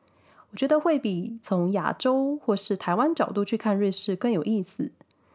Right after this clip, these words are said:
因为正在听 podcast 的你，你已经有台湾或是亚洲人角度了，所以看看其他国家人如何看待瑞士，应该也是很有意思的事。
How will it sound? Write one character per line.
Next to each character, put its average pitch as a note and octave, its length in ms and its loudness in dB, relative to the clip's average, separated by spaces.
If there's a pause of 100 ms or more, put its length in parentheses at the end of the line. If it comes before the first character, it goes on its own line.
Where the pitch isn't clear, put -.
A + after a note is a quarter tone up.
(340)
因 B3+ 160 2
为 B3 120 4
正 A3 220 2
在 F#3 220 2
听 F#3+ 240 0
podcast F#3 600 -2
的 - 180 -10
你， - 200 -14 (240)
你 B3 140 2
已 A3+ 40 4
经 G#3 200 2
有 E3+ 120 2
台 - 260 -2
湾 F#3+ 200 2
或 A3 100 2
是 G#3 160 0
亚 D#3 140 0
洲 G3 180 0
人 F3+ 160 2
角 - 180 0
度 G3+ 240 -4
了， - 160 -10 (800)
所 E4+ 120 0
以 D#4+ 60 0
看 D4+ 160 2
看 D4 120 4
其 A#3 120 0
他 A#3 160 2
国 G#3 120 2
家 A3+ 180 4
人 G#3 440 2
如 F#3+ 140 2
何 G3 140 0
看 G#3+ 180 0
待 G#3 120 4
瑞 G3+ 240 4
士， G3 320 -2
应 G#3 180 0
该 G3+ 140 2
也 F#3+ 160 0
是 F#3 440 0
很 F3+ 160 0
有 G#3+ 140 0
意 A3+ 120 2
思 - 160 -6
的 - 140 -4
事。 - 300 -4